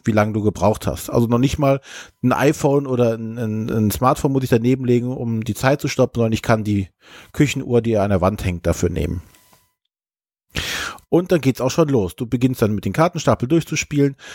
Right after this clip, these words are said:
Zwischendurch werden dann, ähm, zumindest in dem, der Test, das war jetzt das erste, was rausgekommen ist, war so,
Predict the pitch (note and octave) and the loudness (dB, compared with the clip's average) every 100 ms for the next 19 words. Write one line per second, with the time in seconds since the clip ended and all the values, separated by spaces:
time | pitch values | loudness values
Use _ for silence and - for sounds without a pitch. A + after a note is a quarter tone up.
0 | - - C#3+ B2+ C#3 C3+ C3+ A#2+ A2+ G#2+ | -6 0 0 2 0 0 0 0 0 0
1 | G2+ G2+ A2 - G2+ F#2+ F#2 F2+ A#2 A2 | 0 0 -4 0 2 2 -2 -4 0 0
2 | G2+ - G2+ F#2+ F#2+ F2+ F2+ G2 - B2 | 0 -4 -2 2 2 0 0 0 2 0
3 | E3+ - - G#2 A2+ G2 G2+ A2+ B2 - | 0 -2 -6 0 0 2 -2 0 0 0
4 | C#3 B2+ - B2+ B2 - B2+ C3 C#3 B2 | -2 -2 0 0 0 -2 0 0 0 2
5 | C3 | 2